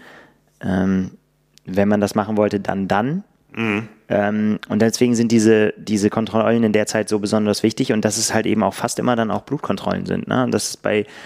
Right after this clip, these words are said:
Speaker 1: dass es dann eben, wie gesagt, diesen biologischen Pass gibt, Blutpass, dem, wo man dann bestimmte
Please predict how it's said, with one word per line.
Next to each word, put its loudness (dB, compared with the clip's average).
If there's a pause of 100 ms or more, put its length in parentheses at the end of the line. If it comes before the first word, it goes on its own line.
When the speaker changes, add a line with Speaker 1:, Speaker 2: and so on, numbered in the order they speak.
(120)
Speaker 1:
dass -2
es -4
dann 0
eben, 0
wie 2
gesagt, 2
diesen 0
biologischen 4
Pass -4
gibt, -4
Blutpass, -2
dem, -2
wo 4
man 0
dann 0 (220)
bestimmte -2